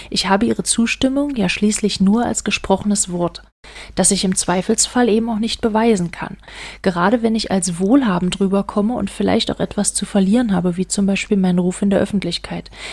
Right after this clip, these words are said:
dann könnte doch die eine oder andere Dame auf die Idee kommen, mir was anzuhängen, vielleicht um damit Kapital zu schlagen oder so.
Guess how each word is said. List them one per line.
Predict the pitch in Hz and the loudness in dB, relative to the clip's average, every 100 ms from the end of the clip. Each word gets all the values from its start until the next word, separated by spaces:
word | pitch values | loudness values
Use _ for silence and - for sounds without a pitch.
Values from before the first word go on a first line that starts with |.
| - | -4
dann | 190 180 | 0 2
könnte | 190 180 226 | 2 2 0
doch | 240 | -2
die | - 220 | -2 -4
eine | - 185 190 247 | 0 0 2 2
oder | 202 - | 0 0
andere | 180 185 185 | 0 0 0
Dame | 175 165 196 | -2 -2 -2
auf | 226 - | -2 -4
die | 180 | -4
Idee | 185 185 180 | -2 -2 -2
kommen, | - 226 | -2 -2
mir | 226 240 233 | -2 -4 -4
was | - | -2
anzuhängen, | - 247 - 170 160 | -2 -2 -4 -4 -6
vielleicht | - - 175 220 - | -8 -6 -2 -2 -2
um | 220 | -2
damit | 196 185 190 | -2 -2 -4
Kapital | - 190 208 - 180 | -6 -6 -4 -2 -4
zu | - | -4
schlagen | 180 170 - 185 - | -6 -8 -8 -10 -12
oder | - - | -12 -8
so. | - - | -8 -8